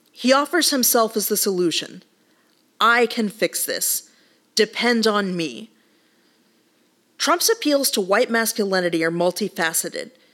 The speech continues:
He makes white masculinity the victim and the outsider. It's part of his demagoguery. It's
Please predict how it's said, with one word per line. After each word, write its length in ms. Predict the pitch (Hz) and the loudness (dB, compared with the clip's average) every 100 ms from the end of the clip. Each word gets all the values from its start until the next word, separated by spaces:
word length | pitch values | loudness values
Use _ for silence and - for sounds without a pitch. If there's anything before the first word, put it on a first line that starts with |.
| _ _ _ _ _ _ _ _ | _ _ _ _ _ _ _ _
He 180 | - 294 | 0 4
makes 320 | 294 285 - | 4 2 2
white 260 | 262 370 | 2 2
masculinity 680 | 320 311 - 254 247 214 180 | 0 0 2 2 2 2 0
the 120 | 175 165 | 0 0
victim 480 | 180 214 226 214 214 | 0 0 0 0 0
and 260 | 202 214 202 | 0 0 0
the 120 | 196 | -2
outsider. 680 | 180 170 - 160 - 80 - _ _ _ _ _ _ _ 208 | 0 0 -2 -4 -6 -8 -8 _ _ _ _ _ _ _ -4
It's 160 | 208 | -4
part 260 | - 269 262 | 0 2 2
of 80 | 220 | 2
his 160 | 202 | 0
demagoguery. 760 | - 196 175 170 156 - 95 120 _ _ _ _ _ _ _ _ _ _ 233 | 2 0 2 0 0 -4 -8 -8 _ _ _ _ _ _ _ _ _ _ -2
It's 180 | 254 | 0